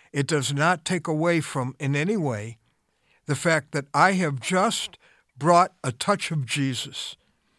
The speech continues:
into someone's life. I have done what he would do with that, for that person.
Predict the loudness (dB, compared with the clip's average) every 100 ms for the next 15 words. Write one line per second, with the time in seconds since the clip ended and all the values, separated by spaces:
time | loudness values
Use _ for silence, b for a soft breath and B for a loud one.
0 | _ _ -4 -2 -2 0 0 0 -2 -4
1 | -4 -4 -6 -18 B B B 8 10 10
2 | 8 8 6 8 2 0 0 0 2 0
3 | 0 -2 -2 -8 _ _ _ _ -2 -2
4 | 2 0 0 -8 -2 0 2 2 0 -6
5 | -6 -6 -8